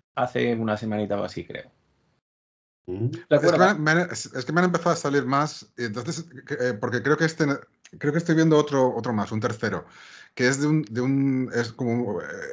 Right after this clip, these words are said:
Speaker 3: en primera persona un tío que también está como, eh, en medio de un, de un mundo desierto, pero algo le está persiguiendo allí donde va. Entonces siempre se mete
Speaker 1: Oh.
Speaker 3: en una habitación y al poco a, a, a alguien oye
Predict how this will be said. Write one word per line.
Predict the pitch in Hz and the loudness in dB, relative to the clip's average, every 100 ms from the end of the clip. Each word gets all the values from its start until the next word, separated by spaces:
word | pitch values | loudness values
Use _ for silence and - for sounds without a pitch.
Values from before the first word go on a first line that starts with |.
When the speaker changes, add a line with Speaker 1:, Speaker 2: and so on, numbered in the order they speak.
| - | -4
Speaker 3:
en | 113 | 2
primera | 131 135 | 4 4
persona | 135 123 160 | 4 2 4
un | 143 | 2
tío | 131 147 170 120 | 4 4 4 0
que | 107 113 | -6 -4
también | 110 120 | -2 -2
está | 113 | 0
como, | 135 127 123 120 113 113 107 | 0 2 2 2 0 -4 -4
eh, | 110 110 101 | -2 -2 -2
en | 107 | 0
medio | 117 117 | 2 2
de | 107 | 2
un, | 104 110 107 107 104 101 98 98 - _ _ _ | 2 2 2 2 2 0 -4 -10 -16 _ _ _
de | 110 | -2
un | 120 | 0
mundo | 123 120 | 2 4
desierto, | 110 110 135 131 175 - - - - - - _ _ | 4 4 2 4 0 0 -20 -20 -20 -20 -20 _ _
pero | 139 127 123 123 120 120 | 2 4 6 4 4 2
algo | 135 151 185 180 202 - | 4 6 6 4 0 -4
le | 131 127 | -6 -6
está | 113 143 | -4 -4
persiguiendo | - 143 - 127 147 143 | -2 -4 -2 0 0 2
allí | 123 | 0
donde | 120 123 117 | 0 -2 -2
va. | 104 90 90 | -4 -6 -10
Entonces | - 131 143 - | -10 -4 -2 0
siempre | 143 139 143 127 - | -2 2 2 2 -4
se | - | -6
mete | 123 135 | -4 0
Speaker 1:
Oh. | |
Speaker 3:
en | |
una | 143 147 | 2 2
habitación | 139 123 110 160 170 - _ _ | 2 0 0 0 0 -6 _ _
y | 113 | -8
al | 107 | -6
poco | 131 135 117 | -2 -2 -2
a, | 113 | -6
a, | 110 113 107 104 101 104 | -8 -6 -6 -6 -6 -6
a | 113 | -6
alguien | 123 117 110 107 98 95 - 107 - - | -2 0 0 0 -2 -6 -10 -12 -12 -6
oye | 131 127 123 117 110 107 101 | 0 4 4 4 2 0 -2